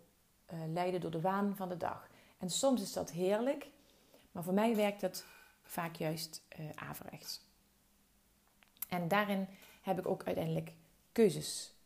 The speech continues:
eh, leren maken aan de voorkant. Want voor mij werkt het heel goed om bijvoorbeeld met vaste tijden en schema's te werken. En binnen die tijdsblokken die ik me dan stel,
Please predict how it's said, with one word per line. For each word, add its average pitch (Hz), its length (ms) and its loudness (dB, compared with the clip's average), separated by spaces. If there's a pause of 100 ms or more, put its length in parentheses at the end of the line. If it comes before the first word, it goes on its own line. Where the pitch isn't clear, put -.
(440)
eh, 160 200 -8
leren 156 360 2
maken 151 400 -6 (200)
aan 160 120 -6
de 156 120 -4
voorkant. 160 680 2
Want 175 280 -6 (320)
voor 160 180 -6
mij 196 300 4
werkt 214 200 0
het - 120 -10
heel 160 140 -2
goed 208 380 0 (380)
om 185 320 -2
bijvoorbeeld 180 440 -2
met 165 320 -4
vaste - 440 -4
tijden 208 380 2
en 165 120 -4
schema's 165 540 0
te - 60 -8
werken. - 360 -10 (880)
En 170 280 -2
binnen 208 260 6
die 165 180 -2
tijdsblokken 180 600 2
die 165 200 0
ik 165 100 -6
me 170 80 -8
dan 156 280 -4 (300)
stel, 208 600 0